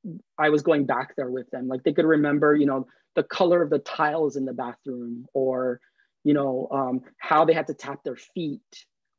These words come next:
or, you know, the marks inside the stalls, right? So, so yeah, I mean, it was, it was all of that, Madison. It was, it was all of it,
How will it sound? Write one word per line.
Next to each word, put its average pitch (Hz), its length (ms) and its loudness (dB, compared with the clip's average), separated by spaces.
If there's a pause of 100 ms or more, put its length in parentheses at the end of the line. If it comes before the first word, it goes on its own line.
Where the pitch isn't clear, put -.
(100)
or, 135 600 2
you 147 100 -4
know, 135 380 -6 (440)
the 156 140 0
marks 156 600 0
inside 147 380 -4
the 143 60 -8
stalls, 139 840 -6
right? 139 360 -4
So, 160 320 2 (400)
so 214 80 4
yeah, 226 200 4
I 196 80 -2
mean, 180 160 -4
it 190 80 -6
was, 214 260 0
it 190 60 0
was 202 160 -2 (100)
all 175 420 0
of 131 120 -8
that, 120 240 -14 (200)
Madison. 131 540 -14
It 135 60 -14
was, 135 340 -8
it 156 40 -2
was 143 140 0
all 147 280 2
of 147 120 0
it, 139 220 0